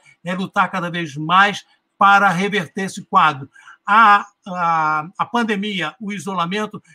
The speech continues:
está nos fazendo pensar muito, e pensar muito bem. Quando essa, essa fase terrível passar, essa mortandade toda, é, é, tiver um outro, outro momento, nós vamos querer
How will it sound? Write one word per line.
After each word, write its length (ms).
está 340
nos 160
fazendo 460
pensar 580
muito, 580
e 80
pensar 560
muito 380
bem. 300
Quando 440
essa, 500
essa 320
fase 580
terrível 560
passar, 520
essa 140
mortandade 760
toda, 360
é, 600
é, 120
tiver 440
um 200
outro, 400
outro 440
momento, 720
nós 440
vamos 560
querer 560